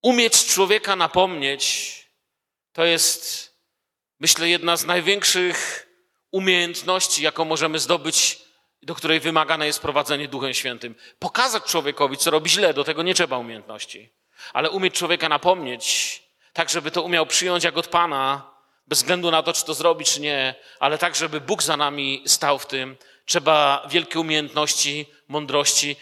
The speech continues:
i rozumu. I to jest to, co tutaj Paweł robi. Powiem tak, napominanie wymaga wiele bojaźni Bożej. Ale nie o tym chciałbym dzisiaj mówić, o to, w jaki sposób czyni to Paweł. Wiecie, kocham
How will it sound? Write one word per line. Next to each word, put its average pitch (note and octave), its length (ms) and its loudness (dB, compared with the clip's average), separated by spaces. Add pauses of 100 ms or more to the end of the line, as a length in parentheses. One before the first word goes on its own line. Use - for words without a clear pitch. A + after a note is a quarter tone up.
(120)
i D#3 100 2
rozumu. D#3+ 360 0
I A#2+ 60 -8
to D#3 60 0
jest D3+ 140 0
to, E3+ 80 0
co D#3+ 120 -4
tutaj D3 200 0
Paweł D3 320 2
robi. B2 600 -6 (1400)
Powiem F3 160 -2
tak, E3 140 0 (500)
napominanie E3 640 0
wymaga C#3+ 340 0
wiele C3 220 -2
bojaźni B2 420 -4
Bożej. G2+ 420 -10 (300)
Ale C#4+ 180 2
nie C#4+ 120 4
o G#3+ 40 6
tym G3+ 140 0
chciałbym F#3+ 340 2
dzisiaj F3 260 4
mówić, F#3+ 600 2 (600)
o G3+ 100 4
to, G3+ 300 6
w E3+ 40 -4
jaki G#3 240 2
sposób - 400 4
czyni G#3 260 2
to G3 120 2
Paweł. D#3 560 2 (1400)
Wiecie, G#3 180 2
kocham G#3+ 500 4